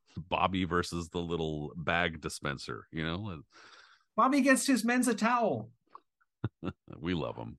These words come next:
Speaker 1: Bobby, we love you. Look, Bryn, I appreciate it, man. Hey,
Speaker 2: Stay off the
Speaker 1: everybody.
Speaker 2: road.
Speaker 1: <laughs> Yeah, d-, drive safely, everybody. Uh,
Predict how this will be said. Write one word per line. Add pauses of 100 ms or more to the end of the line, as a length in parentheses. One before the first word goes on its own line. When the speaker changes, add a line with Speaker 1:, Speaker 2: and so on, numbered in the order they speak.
Speaker 1:
Bobby,
we
love
you. (960)
Look,
Bryn,
I
appreciate
it,
man.
Hey,
Speaker 2:
Stay
off
the
Speaker 1:
everybody.
Speaker 2:
road. (760)
Speaker 1:
<laughs> (240)
Yeah,
d-, (500)
drive
safely,
everybody. (640)
Uh,